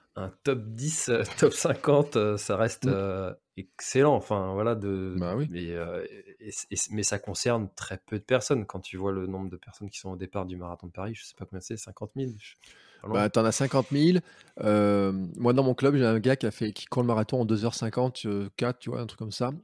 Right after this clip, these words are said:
Speaker 2: Et il me disait, déjà, lui, il est dans le SAS, euh, il est pas dans le SAS, euh, tu sais, il est dans le SAS élite.
Speaker 1: Hmm.
Speaker 2: Et il me dit, « J'étais juste derrière les Kenyans. » Il me dit, « Mais déjà, on est royal, hein, on n'est pas nombreux déjà, tu vois. »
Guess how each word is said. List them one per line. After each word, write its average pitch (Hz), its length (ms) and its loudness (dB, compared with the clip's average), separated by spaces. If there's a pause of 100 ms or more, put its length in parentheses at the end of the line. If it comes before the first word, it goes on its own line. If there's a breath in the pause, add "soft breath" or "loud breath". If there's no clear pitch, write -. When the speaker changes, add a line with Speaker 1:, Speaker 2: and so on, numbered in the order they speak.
(120)
Speaker 2:
Et 104 60 0
il 107 60 4
me 107 40 4
disait, 110 180 0
déjà, 117 280 6
lui, 143 140 6
il 113 80 4
est - 20 2
dans 104 100 4
le 107 60 2
SAS, - 380 -2
euh, 98 100 -6
il 104 100 -2
est 110 60 0
pas 139 140 4
dans 143 60 6
le 127 40 2
SAS, 120 300 -2
euh, 98 220 -6
tu - 100 -12
sais, - 80 2
il 143 60 2
est - 20 2
dans 113 80 2
le 104 40 0
SAS - 280 -4
élite. 127 340 2 (380)
Speaker 1:
Hmm. 101 220 -8
Speaker 2:
Et 113 60 0
il 107 40 4
me 110 40 4
dit, « 107 120 -2
J'étais 107 180 2
juste 110 160 0
derrière 143 180 10
les 131 120 6
Kenyans. » 117 300 4
Il 110 40 2
me 101 60 0
dit, « 92 120 -10
Mais 113 120 6
déjà, 151 220 8
on 160 100 4
est 110 60 6
royal, 165 360 6
hein, 160 80 4
on 120 60 2
n'est 113 100 4
pas 123 120 6
nombreux 151 280 8
déjà, 104 300 2
tu - 140 -2
vois. » 147 140 2